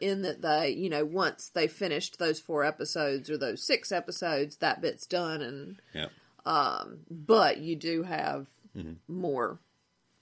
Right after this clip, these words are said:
Speaker 1: to, to go on, I guess. I
Speaker 2: Right.
Speaker 1: don't know.
Speaker 2: 'Cause, you know, there's this one, well, I'll stop doing series overview here. <laughs> But
Speaker 1: Yes,
Speaker 2: anyway,
Speaker 1: yeah,
Speaker 2: but yeah, so
Speaker 1: we
Speaker 2: anyway.
Speaker 1: should, yeah.
Speaker 2: But anyway, any other final thoughts about Kerblam?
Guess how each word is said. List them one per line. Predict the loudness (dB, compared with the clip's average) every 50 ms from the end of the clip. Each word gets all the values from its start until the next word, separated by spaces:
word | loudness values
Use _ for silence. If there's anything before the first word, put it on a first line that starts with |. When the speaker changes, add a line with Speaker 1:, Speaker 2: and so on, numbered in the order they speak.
| _ _ _ _ _ _ _ _ _ _ _ _ _ -8
Speaker 1:
to, | -4 0 0 0 0 -2 -6 _ -12
to | -8 -6 -4 -4 -6 -8 -10 -14 -18 _ -12 -6
go | -4 -2 -2 -2 -2
on, | -4 -8 -10 -12 -12
I | -12 -10
guess. | -8 -8 -8 -8 -8 -8 -8 -8
I | -8
Speaker 2:
Right. | -8
Speaker 1:
don't | -8 -10
know. | -10 -12 -14 -14 _ _ _ _ -20 -20 -20 -20 -20 -20 _ _ _ 2
Speaker 2:
'Cause, | 4 4 4
you | 4 4 4
know, | 4 8
there's | 8 8 8 8 6
this | 4 4 4 4 2
one, | 2 2 0 0 -6 -12 -14 -8
well, | -6 -6 -6 -6 -10 -18 -20 -20 -18 -18 -20 -14 -10 -8
I'll | -8 -8
stop | -8 -8 -10 -12 -10 -8
doing | -8 -6 -2
series | 4 8 8 8 8 6
overview | 4 4 4 2 2 2 6
here. | 12 12 12 12 12 10
<laughs> | 8
But | 10 10
Speaker 1:
Yes, | 12 12 12 10 10 8 4
Speaker 2:
anyway, | 0 2
Speaker 1:
yeah, | 8 10
Speaker 2:
but | 12
yeah, | 12 12 10
so | 10 12 12
Speaker 1:
we | 12 12
Speaker 2:
anyway. | 10
Speaker 1:
should, | 6 2 -4 -6 -4 4
yeah. | 6
Speaker 2:
But | 8 10
anyway, | 12 12 12 10
any | 10 8 6 4 2
other | 2 0 0 0
final | 2 4 6 6 6 6
thoughts | 6 6 6 6 6 4
about | 4 4 4 4 4 0
Kerblam? | 0 0 2 2 4 4 4 4 2 2 0 -2